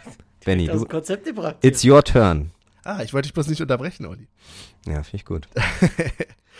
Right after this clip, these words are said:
Speaker 3: Ja, ich hab hier vor mir, muss ich noch sagen, als kleine Motivation noch einen Döner liegen. Das heißt, ich bin heute dafür, dass wir eine sehr schnelle Folge machen.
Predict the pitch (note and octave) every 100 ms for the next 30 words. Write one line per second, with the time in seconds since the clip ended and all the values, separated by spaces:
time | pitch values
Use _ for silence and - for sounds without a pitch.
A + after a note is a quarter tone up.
0 | C#3+ D3 D3 F3+ - E3 D#3+ E3 D#3+ D3
1 | C#3+ C#3+ C3 C3 B2+ - C#3 C3+ C3+ C3
2 | A#2+ - C3+ C3+ B2+ B2 A2 C#3+ A2+ G#2
3 | A#2 E3 - - - A#2 A#2+ A#2+ - G3
4 | - G#3 F3+ E3 D#3 C#3 B2+ A2+ A2 -
5 | A#2+ - F#2+ F#2+ F#2+ F#2+ D#3+